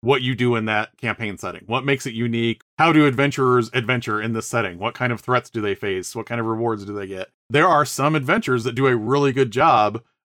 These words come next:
of presenting that campaign setting in a way that you get what that campaign setting is about.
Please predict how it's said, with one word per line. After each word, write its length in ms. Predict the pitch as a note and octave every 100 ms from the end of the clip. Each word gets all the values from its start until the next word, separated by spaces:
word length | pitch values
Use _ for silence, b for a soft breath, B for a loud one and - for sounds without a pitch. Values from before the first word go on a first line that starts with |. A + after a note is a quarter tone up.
| -
of 340 | B2+ A#2+ A2 -
presenting 640 | C3 A2+ D3 - C3 A#2
that 220 | A#2 A#2+
campaign 440 | C#3+ B2+ B2+ D3 C3+
setting 260 | B2 A#2+
in 80 | A2+
a 100 | A2+
way 180 | B2 B2+
that 140 | A#2
you 260 | A2 A2+ G2+ -
get 340 | C3+ G2+ - _
what 240 | B2 A#2 A#2
that 160 | A#2
campaign 340 | A#2+ A2+ A2+ G#2
setting 280 | A2+ G#2
is 100 | G2
about. 360 | F#2 G#2+ F#2